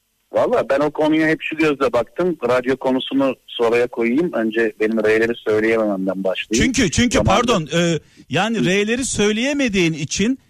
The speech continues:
Speaker 2: sana radyo programı verilmediğini biliyoruz.
Speaker 1: Doğru.
Speaker 2: Seni
Speaker 1: Evet.
Speaker 2: böyle arka tarafa atmışlar. Sen R'leri söyleyemiyorsun. Sen canlı
Speaker 1: Evet.
Speaker 2: yayında, e, yayında konuşamazsın. Sen arka tarafta dur. Tezgahın arkasına geç demişler sana.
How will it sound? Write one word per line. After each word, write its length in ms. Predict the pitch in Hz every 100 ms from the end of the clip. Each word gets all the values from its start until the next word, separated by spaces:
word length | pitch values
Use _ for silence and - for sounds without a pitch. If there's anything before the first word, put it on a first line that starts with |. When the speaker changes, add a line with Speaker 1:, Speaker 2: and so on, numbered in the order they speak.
| _
Speaker 2:
sana 520 | - - 202 214 254 240
radyo 380 | 226 240 220 202
programı 540 | 208 196 185 240 233
verilmediğini 720 | 226 262 240 202 180 175 175
biliyoruz. 640 | 135 120 101 87 - - - _ _ _ _ _ -
Speaker 1:
Doğru. 420 | 113 127 123 87
Speaker 2:
Seni 260 | - 180 240
Speaker 1:
Evet. 120 | 226
Speaker 2:
böyle 160 | 233 214
arka 340 | 202 196 262
tarafa 340 | 220 202 196 202
atmışlar. 460 | 165 - 135 165
Sen 300 | 147 190 180
R'leri 360 | 175 190 190 202
söyleyemiyorsun. 840 | - 185 185 202 214 147 127 180 240 - -
Sen 300 | - 185 214
canlı 340 | 175 185 196 214
Speaker 1:
Evet. 100 | 190
Speaker 2:
yayında, 320 | 180 165 156
e, 100 | 131
yayında 500 | 143 139 180 185 190
konuşamazsın. 760 | 175 156 147 208 151 127 220 247 - -
Sen 200 | - 269
arka 300 | 254 226 254
tarafta 480 | 220 190 165 180 143
dur. 200 | 143 104 _ _ _ -
Tezgahın 460 | 202 196 220 262
arkasına 500 | 233 202 208 185 226
geç 300 | 190 147 -
demişler 380 | 131 113 - 101
sana. 260 | - 87